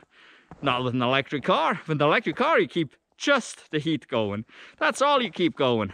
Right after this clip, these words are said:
Nobody will even notice that it is on. You can keep your cabin nice and warm. So, if we wanted to go somewhere today, uh, I would, uh, use one of those two vehicles. I won't know to use the, the truck over there.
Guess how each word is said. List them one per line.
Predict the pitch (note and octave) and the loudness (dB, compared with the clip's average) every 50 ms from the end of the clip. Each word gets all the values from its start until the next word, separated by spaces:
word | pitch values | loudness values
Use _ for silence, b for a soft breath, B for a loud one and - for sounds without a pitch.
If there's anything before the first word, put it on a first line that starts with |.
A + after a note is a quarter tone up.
| B B B B B B B B | B B B B B B B B
Nobody | C#4+ C#4+ B3 B3 A3 G#3+ | 0 2 4 4 2 2
will | G#3 A3 A3 A3 | 2 4 4 4
even | A3 G#3+ A3 A3 A3 | 4 2 2 0 2
notice | A#3+ C4 C4+ A#3+ A3+ F#3 - | 2 4 4 4 2 0 0
that | - F3 D#3+ D3 | 0 0 2 2
it | C#3+ C3 | 2 2
is | C3 B2 A#2 C3 | 2 0 0 0
on. | A#2+ A2+ B2+ D3 D3 - B B B - | 0 2 2 0 -2 -4 B B B -4
You | E3+ E3+ | -4 -2
can | - F3 D#3 C3+ | -2 -2 -4 -2
keep | - C#3+ C#3 - D3 | 0 0 0 0 0
your | D3 C#3+ | -2 -2
cabin | - - C3 A#2+ C3 B2+ C3 C3 | 0 0 -2 0 0 0 0 0
nice | B2+ A#2 B2 C3 - - D#3 | 2 2 2 2 0 0 -2
and | D3 C3 | -2 0
warm. | B2+ A#2+ A2+ G2+ F#2+ F#2+ F2+ - _ _ _ _ - - - - - - - - - - - - | 2 2 2 2 0 -2 -6 -10 _ _ _ _ -20 -20 -20 -20 -18 -16 -14 -14 -14 -14 -14 -6
So, | - - G#3+ F#3+ D3 B2+ - B B B B B | -2 0 0 0 0 -4 -8 B B B B B
if | B D3+ C3+ E3+ | B 0 2 2
we | A#3+ C#4 | 2 2
wanted | C#4 C4+ C4 B3+ G#3+ - | 4 4 2 2 2 0
to | G#3 | 0
go | F3 G#3 A3 A#3 A3 | 2 4 6 6 6
somewhere | - - G#3+ G3+ G3 F#3 F#3 F3+ F3 | 4 4 2 2 4 4 2 2 2
today, | - - F3+ D#3 E3 D#3+ D#3+ D#3+ E3 D#3 - B B B B B B B B B B B B B B B B B | 4 2 4 6 6 6 6 6 4 2 0 B B B B B B B B B B B B B B B B B
uh, | D3 D#3 D#3 D#3+ D#3 - - - | 0 2 4 4 2 0 -2 -2
I | D3+ F3+ F#3+ | 0 2 4
would, | F#3 F3+ F3 D#3 - B B B B B B B B B B | 4 4 4 2 0 B B B B B B B B B B
uh, | C3+ B2 C3 C3 B2 A#2 - B B B B B B B | 0 2 4 4 2 0 -2 B B B B B B B
use | F#3 F#3+ F3+ E3 | 6 6 6 6
one | F3 F3 D#3+ | 6 4 2
of | D#3+ D3+ | 2 4
those | D#3 D#3 D#3 - | 4 2 2 2
two | - E3+ F3 F3 | 2 4 4 4
vehicles. | F3+ G#3 G3 F3 D3+ D3 - - F3+ G3+ F#3+ - - - B B B B B B B B B B B B B B B B | 4 4 4 4 4 4 2 2 2 2 2 0 -4 -12 B B B B B B B B B B B B B B B B
I | - B2 D3 G3 | -2 0 2 4
won't | G#3 F3 B2+ A#2+ | 4 4 4 4
know | B2+ B2+ A#2 | 4 2 2
to | A#2 | 2
use | A#2+ B2 B2+ B2+ A2 - | 2 2 2 0 0 -2
the, | - A#2+ A2 | -2 -2 -2
the | F2 - G2+ | -2 -2 -6
truck | - - - C#3 C#3 C#3+ - - | -6 -2 0 0 0 0 0 2
over | C3 A#2+ A2+ A2+ A2 | 2 4 4 4 2
there. | G#2+ A#2 A#2+ C#3 | 2 2 2 0